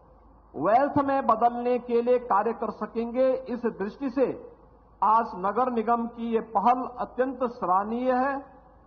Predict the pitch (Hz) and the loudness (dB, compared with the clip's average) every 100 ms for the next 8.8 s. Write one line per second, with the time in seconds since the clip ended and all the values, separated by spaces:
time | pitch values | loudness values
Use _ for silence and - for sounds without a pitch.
0 | _ - 202 214 226 208 220 226 220 - | _ 0 4 6 4 0 -2 0 -2 2
1 | 262 269 262 226 - - - - - - | 4 4 2 -2 -4 -14 -20 -20 -20 -20
2 | - - 208 233 240 262 262 180 214 247 | -20 -16 -2 2 4 4 2 0 0 0
3 | 247 - 254 262 269 277 262 - 175 220 | -2 -4 -2 2 4 4 2 0 0 0
4 | - 285 294 262 233 240 - 254 269 262 | -2 -6 -6 -4 -2 -2 -2 2 2 2
5 | - 208 226 277 233 226 233 226 220 233 | -6 0 2 2 0 -8 -10 -10 -4 -2
6 | 226 226 233 226 - 208 214 220 - 233 | -2 -4 -6 -6 -4 -2 -2 -6 -6 -4
7 | 208 214 233 226 220 - 226 156 190 220 | -4 -4 -4 -4 -6 -10 -12 -2 0 0
8 | 214 226 240 247 240 240 240 | -2 -2 2 4 4 2 -2